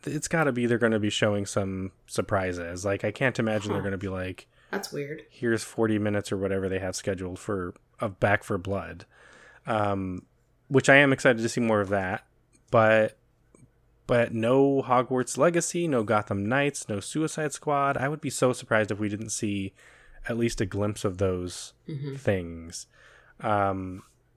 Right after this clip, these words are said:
Speaker 1: any other Warner, Warner Brothers Games properties that you're excited to see or you hope to see?
Speaker 2: No, it's one of those, uh, publishers that's not typically on my <laughs> radar.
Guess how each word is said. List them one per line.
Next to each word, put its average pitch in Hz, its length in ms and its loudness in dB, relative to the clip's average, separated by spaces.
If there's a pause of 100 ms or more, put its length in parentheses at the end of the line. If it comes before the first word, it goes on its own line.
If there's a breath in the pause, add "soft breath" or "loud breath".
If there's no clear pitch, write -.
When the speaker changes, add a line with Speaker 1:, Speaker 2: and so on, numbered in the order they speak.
(320)
Speaker 1:
any 135 180 0
other 131 200 0
Warner, 120 520 -2
Warner 113 220 -4
Brothers 110 360 -2
Games 107 420 -2
properties 107 500 -4
that 101 140 -12
you're 101 480 -6 (500)
excited 117 460 -2
to 120 60 -4
see 123 220 -6
or 101 120 -6
you 85 140 -14
hope 110 200 -8
to 120 80 -14
see? 117 440 -12 (420)
Speaker 2:
No, 175 640 -8
it's - 160 -16
one 180 120 -6
of 170 80 -6
those, 160 460 -4
uh, 147 280 -6
publishers 143 720 -4
that's - 340 -6
not 127 340 -8
typically 156 460 -4
on 160 140 -6
my 180 120 0
<laughs> - 20 -2
radar. 180 360 -4